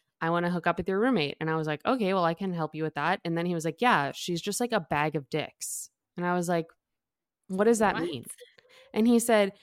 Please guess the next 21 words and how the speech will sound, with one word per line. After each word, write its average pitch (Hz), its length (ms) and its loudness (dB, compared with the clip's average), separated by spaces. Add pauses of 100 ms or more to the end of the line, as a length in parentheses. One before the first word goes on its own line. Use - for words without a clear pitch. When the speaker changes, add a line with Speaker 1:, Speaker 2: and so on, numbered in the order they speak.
(120)
Speaker 1:
sh-, - 320 -10 (160)
sh-, - 280 -2
he 190 120 -4
was 196 100 0
like, 175 180 -2
"Picture 302 580 -2
a 180 60 -4
plastic 190 680 -8
bag 156 380 -4 (220)
full 226 300 0
of 160 140 -6 (120)
dirty 185 320 0
dildos 160 680 -4
in 202 160 0
a 247 60 0
sharp-, 165 500 -4
shopping 226 380 -4
cart 269 320 0
in 190 100 0
the 175 60 0
middle 175 380 0